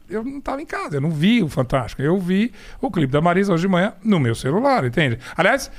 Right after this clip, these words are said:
vi, lembrei de ver porque eu sigo a Marisa Monte, o perfil dela,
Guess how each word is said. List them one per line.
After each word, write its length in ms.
vi, 460
lembrei 380
de 100
ver 300
porque 580
eu 140
sigo 260
a 40
Marisa 280
Monte, 300
o 40
perfil 340
dela, 280